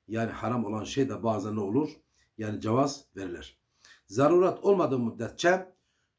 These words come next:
cumhur ulema bu kaplardan yemeyin, içmeyin. Ümmeti Muhammed ise cumhur ulemanın içtihadına bağlıdır ve bestadır. Alimlerin büyük çoğunluğu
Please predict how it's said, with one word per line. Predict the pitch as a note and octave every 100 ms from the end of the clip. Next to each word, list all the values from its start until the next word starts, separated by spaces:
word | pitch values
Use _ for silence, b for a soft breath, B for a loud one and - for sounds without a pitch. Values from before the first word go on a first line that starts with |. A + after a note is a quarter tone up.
| _
cumhur | A2 C3+ C#3+ F#3
ulema | F3 C3+ B2 B2 D3+ D#3 A#2+
bu | D3+
kaplardan | - B2+ G#2+ A2+ G#2+ C3+ A2
yemeyin, | F#2+ D3 C#3 C#3 D3+ -
içmeyin. | C#3+ - G#2 E2 C#2+ - _ b b b -
Ümmeti | C#3 G#3 A3+
Muhammed | G#3+ - D3 G3 A#3
ise | - - C3 C#3 - _ _ _ F#2
cumhur | F#2 B2 B2 C3+ F3+ D3+
ulemanın | A#2 A#2 A#2 A2+ B2 D3
içtihadına | - - - F#2+ G#2+ G#2+ A#2+ D3 D3+ _ _ -
bağlıdır | G#2 G2+ G#2+ A2+ A#2
ve | A2 F2 F2
bestadır. | F2+ - F2 E2+ - - _ _ _ _ _ _ _ _ _ _ _ _ _ b b b b b
Alimlerin | C3+ E3 F3 G#3 G3+ D3
büyük | A3+ -
çoğunluğu | D#3 C#3+ D#3 G#3+ A#3 -